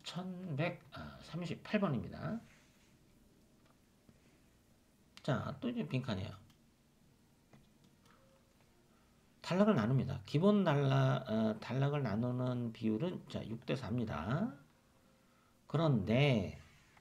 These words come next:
얘는 첫 번째 단락에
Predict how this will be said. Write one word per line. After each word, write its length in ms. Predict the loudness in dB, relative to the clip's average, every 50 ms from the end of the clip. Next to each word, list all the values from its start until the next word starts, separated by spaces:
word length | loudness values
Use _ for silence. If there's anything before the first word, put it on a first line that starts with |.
| _ _ _ _ _ _ _ -4
얘는 380 | -2 0 2 2 2 2 0 -2 -6 -14 -18 -20 -20 -20 _ _ _ _ _ _ _ _ _ _ _ _ _ _ _ _ _ _ _ _ _ _ _ _ _ _
첫 160 | -18 -12 0
번째 260 | 0 2 4 4 4
단락에 560 | 4 4 4 4 2 2 0 0 -2 -4 -8